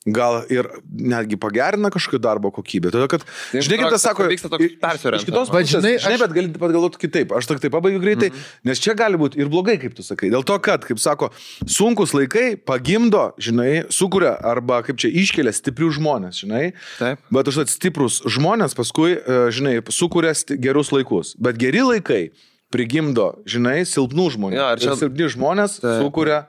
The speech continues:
Speaker 1: blogus
Speaker 2: Ir
Speaker 1: laikus.
Speaker 2: čia vat Lietuvos pavyzdys gal net labai tinka,
Speaker 1: Jo.
Speaker 2: ne? Kai mes, e, išlaisvinom iš, iš, iš, iš Sovietų Sąjungos, tada taip, va, ta karta užbilino tikrai, nu, čia, ka-, ka-, kas įvyko prieš tos trisdešimt metų, čia yra kosmosas.
Speaker 1: Taip.
Speaker 3: Jo.
Speaker 2: Ta prasme, tai sunku suvokti, iš tikrųjų, jeigu tu palygini su kitom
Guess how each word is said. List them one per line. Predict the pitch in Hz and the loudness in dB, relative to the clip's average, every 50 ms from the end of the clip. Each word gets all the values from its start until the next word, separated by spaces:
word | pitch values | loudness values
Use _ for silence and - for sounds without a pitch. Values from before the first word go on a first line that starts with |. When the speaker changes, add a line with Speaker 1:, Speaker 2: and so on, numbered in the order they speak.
| _ | _
Speaker 1:
blogus | 98 104 117 113 117 127 123 | -4 -2 0 0 0 -2 -2
Speaker 2:
Ir | - - | -4 -4
Speaker 1:
laikus. | 123 - | -2 -2
Speaker 2:
čia | 160 156 | -2 -2
vat | 151 | 0
Lietuvos | 147 151 139 - 160 170 151 123 - | -2 -2 -2 -2 -2 -2 -2 -4 -4
pavyzdys | 117 117 123 135 147 127 | -6 -6 -2 -2 0 0
gal | 101 110 101 | 0 0 -2
net | 104 104 - | -2 -2 -4
labai | 110 110 113 113 113 | -4 -2 -2 -4 -2
tinka, | 127 127 120 117 | -2 -2 -2 -2
Speaker 1:
Jo. | 104 | 0
Speaker 2:
ne? | 107 127 147 | -2 -2 -2
Kai | 147 151 131 | -2 -2 -4
mes, | 127 117 131 | -4 -4 -4
e, | 120 104 95 | -2 -2 0
išlaisvinom | 117 110 - - 123 135 139 - - 123 113 110 110 | 0 -2 -2 -2 -2 -2 -2 -4 -4 -4 -2 -2 -2
iš, | 101 - - - - | -2 -2 -4 -4 -4
iš, | 95 107 104 - - | -4 -4 -4 -4 -6
iš, | 107 104 - - 117 | -4 -4 -4 -4 -4
iš | 110 - - | -4 -4 -2
Sovietų | 117 113 123 117 113 | -2 -2 -2 -4 -6
Sąjungos, | 110 - 113 110 123 139 151 175 190 202 - - _ _ | -8 -6 -4 -4 -2 -2 -2 -4 -4 -6 -8 -12 _ _
tada | 123 113 117 113 117 | -2 -2 -2 -2 -4
taip, | 117 117 _ - - | -6 -10 _ -8 -6
va, | 117 113 | -6 -4
ta | - 131 | -4 -4
karta | - - 120 113 - 127 117 110 98 - | -4 -4 -6 -4 -2 -2 -2 -2 -2 -4
užbilino | 117 107 107 113 139 143 131 113 107 107 | -6 -8 -6 -4 -4 -2 -2 -2 -4 -6
tikrai, | - - - 135 120 | -6 -6 -6 -4 -4
nu, | 110 101 | -4 -4
čia, | 95 - - - | -6 -8 -10 -6
ka-, | - 139 127 | -6 -6 -6
ka-, | - 127 | -6 -6
kas | - 165 165 - | -4 -4 -2 0
įvyko | 143 120 120 143 165 151 131 | 0 0 2 0 0 -2 -2
prieš | - 113 117 - | -4 -4 -6 -8
tos | 120 - | -8 -8
trisdešimt | - 143 143 123 - - 127 | -6 -4 -4 -4 -2 -2 -2
metų, | 127 139 123 | -4 -4 -6
čia | - - - | -8 -8 -8
yra | 104 - | -6 -4
kosmosas. | - 135 123 - 92 85 - - | -4 -4 -4 -6 -10 -10 -4 0
Speaker 1:
Taip. | 147 135 107 90 92 | 0 0 0 -2 -4
Speaker 3:
Jo. | 113 113 107 | -8 -6 -4
Speaker 2:
Ta | 110 | -4
prasme, | 117 135 139 127 - | -2 -2 -2 -2 -2
tai | 135 113 | -4 -4
sunku | - - 180 160 120 107 | -2 -2 -2 0 -2 -2
suvokti, | - 113 120 123 117 110 | -2 -2 -2 -2 -2 -4
iš | 117 - - - | -8 -12 -8 -4
tikrųjų, | 104 110 117 117 | -2 0 0 0
jeigu | 120 117 120 117 | 0 -2 -4 -4
tu | 110 | -4
palygini | 131 135 147 139 131 | -2 -2 0 -2 -2
su | 113 - 113 | -4 -4 -6
kitom | 104 - 135 | -6 -6 -6